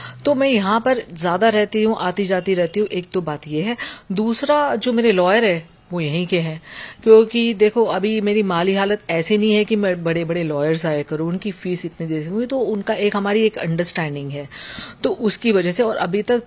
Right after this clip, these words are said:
तीसरी बात, अभी तक केस मैंने फाइल नहीं किया है, वो करना है, but that is, यानी, अ, करूंगी जरूर, हंड्रेड परसेंट करूंगी, but अभी तक मैंने केस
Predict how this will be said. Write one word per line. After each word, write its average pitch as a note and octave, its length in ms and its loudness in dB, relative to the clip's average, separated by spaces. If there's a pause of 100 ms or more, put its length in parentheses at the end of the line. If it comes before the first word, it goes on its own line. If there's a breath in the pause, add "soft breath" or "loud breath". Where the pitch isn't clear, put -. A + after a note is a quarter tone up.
तीसरी A3+ 420 2
बात, A3 260 4
अभी G3+ 160 2
तक A3 220 -2
केस G3+ 380 0
मैंने F#3+ 200 -4
फाइल F#3 320 -4
नहीं D#3+ 440 0
किया E3 260 0
है, C3 340 -8 (640 loud breath)
वो A3 80 8
करना G#3+ 360 4
है, G3 220 2
but G#3+ 160 4
that G3 280 2
is, A3+ 100 6 (480)
यानी, G3 320 2
अ, F3 200 2 (380)
करूंगी A#3+ 360 6
जरूर, D3+ 320 -2 (180)
हंड्रेड G#3+ 320 6
परसेंट G3+ 340 4
करूंगी, F#3 360 0
but A#3 180 2
अभी E3+ 240 0
तक A3 160 0
मैंने A3+ 200 4
केस A3+ 300 4